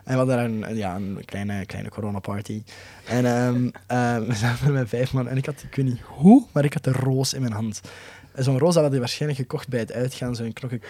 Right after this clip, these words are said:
is er zo'n man die altijd rondkomt met rozen. En ja, ik weet niet meer hoe dat had. En ik was aan het filmen en ik ben zo met die, met die roos zo tegen zijn hoofd aan het slaan. En uiteindelijk, die pakt die roos uit mijn hand. En die neemt er gewoon een hap uit.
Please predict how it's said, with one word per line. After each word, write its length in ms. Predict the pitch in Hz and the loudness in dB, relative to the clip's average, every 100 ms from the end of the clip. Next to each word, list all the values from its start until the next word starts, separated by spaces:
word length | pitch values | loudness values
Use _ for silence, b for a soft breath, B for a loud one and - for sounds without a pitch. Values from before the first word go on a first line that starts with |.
| B | B
is 160 | 127 127 | -8 -6
er 60 | |
zo'n 120 | 120 113 | -4 -4
man 160 | 113 | -4
die 100 | 113 | -4
altijd 240 | 104 104 - | -4 -6 -8
rondkomt 320 | 113 - 101 | -8 -8 -8
met 100 | 101 | -6
rozen. 360 | 107 107 101 - B B B B | -6 -6 -8 -12 B B B B
En 220 | 104 104 | -4 -4
ja, 140 | 101 104 | -2 -6
ik 140 | 127 | -2
weet 100 | 147 | 0
niet 100 | 135 | 2
meer 80 | 120 | 2
hoe 100 | 147 | 2
dat 140 | 143 | 2
had. 100 | 135 - - - | 0 -4 -12 -14
En 140 | 123 | -14
ik 120 | 131 | -10
was 140 | 151 143 | -6 -4
aan 60 | |
het 80 | 120 | -4
filmen 300 | - 151 147 | -6 -6 -4
en 80 | 135 | -4
ik 100 | 139 | -2
ben 100 | 147 | 0
zo 80 | 147 | 0
met 160 | 139 | -2
die, 220 | 139 139 123 B B B B | -2 -4 -6 B B B B
met 160 | 131 135 | -6 -2
die 140 | 135 | 0
roos 200 | 151 160 | 2 0
zo 60 | 139 | -2
tegen 160 | 165 143 | -6 -4
zijn 240 | 127 107 | -2 4
hoofd 280 | 151 170 302 | 6 6 4
aan 80 | 160 | 2
het 120 | 165 | 0
slaan. 420 | - 156 156 156 | 2 4 4 2
En 140 | 151 139 | 2 0
uiteindelijk, 460 | 135 180 202 180 | 2 4 4 4
die 100 | 147 135 | 2 -2
pakt 260 | 202 - | -4 -2
die 160 | - 143 | 2 4
roos 300 | 165 185 185 | 4 2 -2
uit 220 | 147 165 | -6 -4
mijn 120 | 165 | -2
hand. 360 | 127 139 185 - - B B B B | 0 2 2 0 -18 B B B B
En 140 | 143 127 | 0 2
die 160 | 143 | 4
neemt 320 | 147 139 - - | 4 2 0 4
er 100 | 165 | 4
gewoon 220 | 160 160 | 4 2
een 80 | 151 | 2
hap 440 | 127 143 202 - | 2 6 6 8
uit. 360 | 165 196 - | 6 6 0